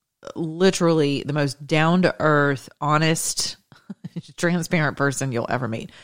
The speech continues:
Heart of gold, I believe. Okay.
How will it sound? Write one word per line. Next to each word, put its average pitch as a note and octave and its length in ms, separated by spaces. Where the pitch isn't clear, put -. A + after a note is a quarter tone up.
Heart E3 640
of C#3 420
gold, C3+ 640
I B2+ 140
believe. F#2+ 420
Okay. D3 300